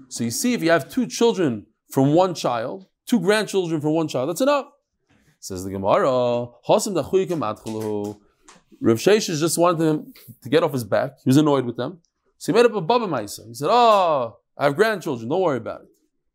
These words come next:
Which to me, I'm thinking now is a little Pella. What he's, he's, he's saying, he's selling Lakshin to Talmid Chachamim. They know the halacha. Okay. So Gemara says, "What happened?"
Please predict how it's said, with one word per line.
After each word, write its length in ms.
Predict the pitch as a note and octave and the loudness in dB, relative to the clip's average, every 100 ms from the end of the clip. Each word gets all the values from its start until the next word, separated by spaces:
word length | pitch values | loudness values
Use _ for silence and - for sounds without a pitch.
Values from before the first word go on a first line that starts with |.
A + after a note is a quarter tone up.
| _ _ _ _ _ _ _ - | _ _ _ _ _ _ _ -4
Which 260 | B2+ C3+ - | -2 -2 -2
to 80 | |
me, 140 | D#3+ G#3 | 0 2
I'm 120 | D#3 | 0
thinking 280 | C#3 G#3 F#3 | -2 -2 2
now 140 | F#3+ | 2
is 60 | C3+ | 4
a 40 | |
little 140 | D#3+ E3+ | 2 0
Pella. 280 | G#3+ G3 | 0 0
What 240 | G#2+ G#2 _ _ | -2 -8 _ _
he's, 240 | A#2+ C3 | -10 -8
he's, 280 | C3 B2 A#2+ - | -8 -10 -12 -12
he's 300 | C3+ A#2+ - | -8 -6 -4
saying, 360 | - E3+ D#3+ | 0 0 0
he's 160 | B2 B2+ | -4 -4
selling 440 | - - G3+ F#3+ | 0 2 2 2
Lakshin 420 | E3 A#3 - D3 | 2 2 2 -4
to 80 | C3 | -2
Talmid 260 | B2+ C#3 D3 | 0 0 0
Chachamim. 460 | D3 G#3+ A3+ G#2 - _ | -2 0 0 0 -8 _
They 100 | - | 0
know 100 | F#3 | 2
the 100 | A3+ | 4
halacha. 400 | C3+ A2 G#2+ D3 - _ _ _ _ _ _ _ | 4 2 -2 -6 -14 _ _ _ _ _ _ _
Okay. 380 | - G3 B3+ - - _ _ _ _ | 0 2 2 0 -12 _ _ _ _
So 160 | - G2 | -8 2
Gemara 160 | F3 | 2
says, 200 | F#3+ E3 | 4 2
"What 140 | C3 D3+ | 4 2
happened?" 380 | A#2 G2+ A#2 | 0 -4 -8